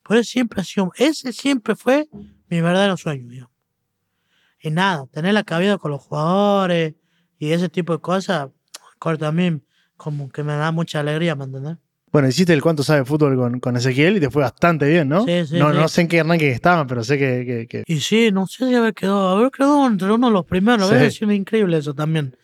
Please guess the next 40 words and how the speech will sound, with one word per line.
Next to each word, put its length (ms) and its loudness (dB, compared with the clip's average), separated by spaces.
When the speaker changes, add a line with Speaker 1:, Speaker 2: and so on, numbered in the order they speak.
Speaker 1:
Los 240 2
dos 160 2
que 100 -4
ha 80 0
hecho 200 -4
con 160 -4
Ezequiel, 600 -2
no, 280 -6
una 240 -10
locura, 460 -4
re 140 0
piola. 320 -4
Speaker 2:
Che, 680 2
te 100 -2
voy 20 2
a 20 2
hacer 140 0
un 60 0
par 100 4
de 60 0
preguntas 320 0
puntuales, 680 0
como 280 -12
para 220 -12
cerrar. 500 -2
Speaker 1:
Dale. 380 -4
Speaker 2:
La 120 -8
primera 260 2
es, 300 -6
¿qué 240 0
es 60 0
lo 80 4
mejor 260 2
de 100 2
tu 100 -4
profesión? 640 -4
Tanto 200 -6
como 140 -6
streamer, 500 0
como 420 -10